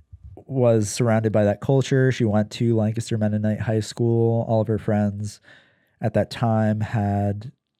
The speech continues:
you know, bays, they had boo things, they had promise rings, or they were engaged or were married by, like, nineteen. Uh, and, you know, her older brothers were kind of in that same boat. You know, they all married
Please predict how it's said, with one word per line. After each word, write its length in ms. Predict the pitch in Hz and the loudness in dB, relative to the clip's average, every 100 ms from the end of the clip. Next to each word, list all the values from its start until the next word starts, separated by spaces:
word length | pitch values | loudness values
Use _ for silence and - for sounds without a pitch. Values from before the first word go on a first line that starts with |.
| _ _ | _ _
you 160 | 127 120 | -4 -2
know, 280 | 95 87 92 | 0 -2 -4
bays, 560 | 110 127 123 123 123 | 0 2 4 2 0
they 100 | 113 104 | -2 -2
had 240 | 101 104 | -4 -2
boo 160 | 120 120 | -2 0
things, 460 | - 117 113 107 | 0 -2 -2 -4
they 120 | 107 | -4
had 420 | 101 101 101 101 104 _ _ _ _ | -2 -2 -2 -4 -10 _ _ _ _
promise 440 | 143 127 120 113 | 0 2 0 -2
rings, 360 | 120 117 117 117 | 0 0 0 -2
or 120 | 110 | 0
they 160 | 104 107 | 0 0
were 360 | 113 117 123 120 | 2 2 0 0
engaged 680 | 113 110 107 107 107 104 - | -4 0 2 2 0 -4 -4
or 220 | 123 156 | 2 4
were 260 | 143 143 147 | 4 4 2
married 480 | 131 135 98 - 98 | 2 2 0 -2 -4
by, 140 | 101 | -2
like, 180 | 101 107 | -2 -4
nineteen. 720 | 113 110 127 127 110 127 123 - - - _ _ _ - | -2 -4 -4 -6 -6 -6 -12 -14 -20 -20 _ _ _ -4
Uh, 580 | 117 110 110 107 107 - _ _ _ _ _ _ _ _ _ _ _ _ 117 | 0 0 0 -2 -4 -6 _ _ _ _ _ _ _ _ _ _ _ _ -2
and, 440 | 107 101 98 104 - - | 0 0 -2 -6 -16 -6
you 100 | 131 | -2
know, 180 | 104 98 | 0 0
her 300 | 117 101 - | 0 0 -2
older 220 | 123 117 | -2 0
brothers 420 | 101 120 117 117 117 | 2 2 4 2 0
were 80 | |
kind 200 | 113 110 | -2 -2
of 60 | 104 | -2
in 60 | 107 | -2
that 160 | 101 | -4
same 260 | - 107 107 | -4 -4 -4
boat. 460 | 110 127 131 131 - | 0 2 2 0 -4
You 140 | 120 | -6
know, 160 | 110 104 | -2 -2
they 120 | 101 | -2
all 160 | 101 101 | -2 -2
married 680 | 107 107 104 104 104 98 | -2 -2 -2 -2 -4 -8